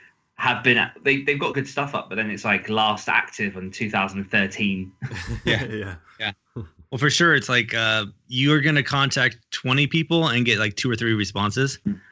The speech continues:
Speaker 2: So that's the downside. Like, a lot of people I know are like, "Oh, I just found an artist. I contacted him. I'm waiting anxiously." And I'm like, "Well, then you're an idiot." It's like applying for book
Speaker 1: <laughs>
Speaker 2: club. No, "Wow, I applied for book club. Good, good job. Do it once a week for two years and then tell me you applied for book club for two years."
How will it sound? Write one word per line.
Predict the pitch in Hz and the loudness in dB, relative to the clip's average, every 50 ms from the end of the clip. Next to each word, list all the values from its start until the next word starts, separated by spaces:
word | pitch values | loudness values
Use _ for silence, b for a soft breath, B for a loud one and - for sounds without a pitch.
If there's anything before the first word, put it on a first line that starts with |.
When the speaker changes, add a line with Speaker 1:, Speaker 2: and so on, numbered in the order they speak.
| B B | B B
Speaker 2:
So | - - 123 | -6 0 2
that's | 117 120 117 | 2 4 4
the | 117 113 | 2 2
downside. | 110 110 117 110 98 107 98 101 98 | 4 4 4 2 2 2 2 2 2
Like, | 98 98 98 | 0 -2 0
a | 113 | 2
lot | 120 127 | 2 2
of | 120 | 0
people | - 131 110 110 | 0 -2 -4 -2
I | 107 | -2
know | 110 113 113 | 0 0 0
are | |
like, | 113 117 - | 0 0 2
"Oh, | 202 | 2
I | 190 175 | 2 2
just | 170 156 - | 2 0 0
found | 180 175 170 | 0 0 2
an | 165 | 2
artist. | 165 175 175 156 156 | 2 2 2 0 0
I | 147 | -2
contacted | - 175 170 151 165 147 135 131 113 | 0 0 0 0 0 0 -2 -2 -2
him. | 135 131 131 | -2 -2 0
I'm | 131 160 160 147 | 0 0 0 0
waiting | 156 165 170 160 160 147 | 0 0 2 0 0 -2
anxiously." | 139 165 156 - 135 110 - 107 101 101 | -4 -6 -4 -4 -6 -6 -4 -4 -4 -4
And | 101 107 | -4 -4
I'm | 107 | -4
like, | 104 98 95 | -4 -4 -4
"Well, | 113 110 107 101 98 101 | -4 -4 -4 -4 -6 -8
then | 117 107 104 | -6 -2 0
you're | 98 98 | 2 2
an | 98 | 4
idiot." | 101 101 95 92 92 - | 4 2 2 2 0 0
It's | - 117 - | 0 0 0
like | 151 127 - | 0 0 0
applying | 139 131 147 147 127 | -2 -2 0 0 2
for | - 117 | 2 0
book | 110 120 117 | 0 0 0
Speaker 1:
<laughs> | 117 | 0
Speaker 2:
club. | 104 95 90 95 b b b b b _ _ _ _ _ _ - | 0 -4 -4 -6 b b b b b _ _ _ _ _ _ -2
No, | 127 156 | 0 2
"Wow, | 180 220 226 208 180 | 4 4 6 6 6
I | 175 | 4
applied | 175 - 214 202 170 | 4 4 2 2 2
for | 180 185 | 0 0
book | 175 226 214 - | 2 2 0 2
club. | - 156 131 120 120 123 131 | 0 0 2 0 0 -2 -6
Good, | 131 147 131 - - | -8 -10 -10 -12 -12
good | 123 135 127 | -12 -10 -6
job. | 120 123 113 101 95 92 104 | -4 -2 -2 -2 -4 -4 -2
Do | 131 147 | -2 0
it | 151 | 0
once | 143 156 139 | 0 -2 -2
a | 147 | 0
week | 135 143 151 170 165 - - | 2 2 2 2 0 -4 -6
for | - 147 - | -4 -4 -2
two | - 156 151 | 0 0 0
years | 143 139 143 147 123 | 0 0 0 0 2
and | 120 131 | 2 2
then | 131 120 | 2 2
tell | - 131 117 | 2 2 2
me | 120 | 4
you | 120 110 | 4 2
applied | - - 107 98 | 2 0 -2 -2
for | 95 101 | -2 -2
book | 104 110 95 | -4 -4 -4
club | 107 104 95 | -4 -6 -6
for | - 92 | -6 -6
two | - 110 | -4 -2
years." | 107 110 104 90 104 - | 0 0 0 0 -2 -6